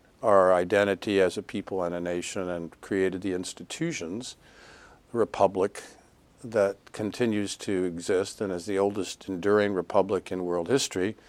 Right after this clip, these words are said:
So it's the same reason when they asked Willie Sutton why he robs banks. <laughs> And Willie said, "Because that's where they keep the money." <laughs> And this is where they keep the ideas and the values that, uh, still resonate for us. And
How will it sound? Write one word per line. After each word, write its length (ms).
So 380
it's 240
the 80
same 320
reason 260
when 140
they 180
asked 240
Willie 240
Sutton 540
why 220
he 80
robs 340
banks. 540
<laughs> 320
And 160
Willie 220
said, 420
"Because 320
that's 280
where 80
they 120
keep 260
the 80
money." 380
<laughs> 220
And 300
this 300
is 100
where 140
they 120
keep 240
the 140
ideas 720
and 140
the 40
values 580
that, 360
uh, 220
still 260
resonate 480
for 180
us. 280
And 140